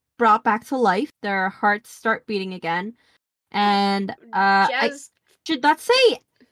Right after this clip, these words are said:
Speaker 1: attitude control or altitude control?
Speaker 2: It says, uh, well, what hap-,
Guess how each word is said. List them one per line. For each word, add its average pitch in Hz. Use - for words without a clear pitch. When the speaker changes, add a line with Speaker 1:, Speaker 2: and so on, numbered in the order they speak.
Speaker 1:
attitude 311
control 453
or -
altitude 220
control? 160
Speaker 2:
It 269
says, 285
uh, -
well, 269
what 262
hap-, 262